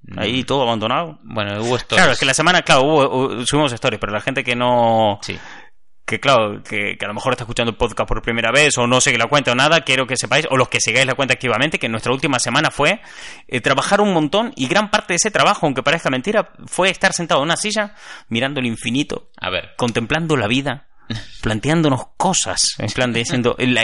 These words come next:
Speaker 2: mera existencia". <laughs>
Speaker 1: Yo también te digo, en realidad, si no hubo más trabajo en redes sociales y demás, es que estamos jugando con el futbolín de Rocket League, eh,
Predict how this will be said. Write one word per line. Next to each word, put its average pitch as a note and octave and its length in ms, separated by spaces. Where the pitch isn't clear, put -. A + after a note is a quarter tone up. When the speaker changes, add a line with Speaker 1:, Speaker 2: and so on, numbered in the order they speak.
Speaker 2:
mera D#3+ 200
existencia". C#3+ 840
<laughs> - 880
Speaker 1:
Yo A2 60
también C3+ 200
te A2+ 100
digo, F2+ 280
en F#2 320
realidad, F#2 560
si - 100
no F#2+ 140
hubo G#2 240
más F2+ 300
trabajo E2+ 480
en F2+ 80
redes E2+ 200
sociales F2 540
y F2 40
demás, F2 260
es A#2 60
que G2+ 40
estamos F#2+ 300
jugando F2 320
con F2 120
el F2 60
futbolín F2+ 320
de F2+ 80
Rocket E2+ 220
League, F2 340
eh, G2 80